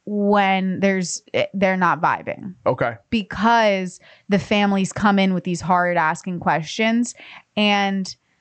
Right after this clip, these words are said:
Speaker 1: I mean, if you're interested in somebody at least a little bit, you can kind of be like, "Yes, I am. And, like, I do wanna see more." But if you are just kind of, like, stringing them along and you have, like, these genuine people asking you these questions, it's,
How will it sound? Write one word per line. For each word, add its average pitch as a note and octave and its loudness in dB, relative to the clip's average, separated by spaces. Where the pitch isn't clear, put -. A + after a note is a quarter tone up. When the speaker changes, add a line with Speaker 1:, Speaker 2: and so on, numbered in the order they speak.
Speaker 1:
I G#3+ 2
mean, A#3+ 2
if G3 -2
you're A3+ 2
interested A#3+ -4
in B3+ 2
somebody A#3+ 0
at F#3+ -2
least G#3+ -6
a G#3+ 2
little F#3 2
bit, C4 2
you G#3+ -4
can G3+ -2
kind G#3 0
of G3+ 0
be G#3 2
like, G#3 0
"Yes, A3+ 0
I F#3+ -2
am. F3+ 0
And, E3 -6
like, F3 0
I F3+ 2
do F#3 -4
wanna F3 0
see F3 -6
more." E3+ 0
But F#3 -2
if E3 -6
you F#3 -2
are G3+ 2
just F3+ -6
kind F3+ -2
of, F3 -2
like, D#3 0
stringing F#3 0
them F3+ 0
along E3 0
and F#3 -2
you F#3 0
have, F3 0
like, E3 -2
these F#3 -4
genuine F3 -2
people F3+ -4
asking D#3+ -4
you E3+ -8
these E3 -12
questions, G#3 -6
it's, G3 -2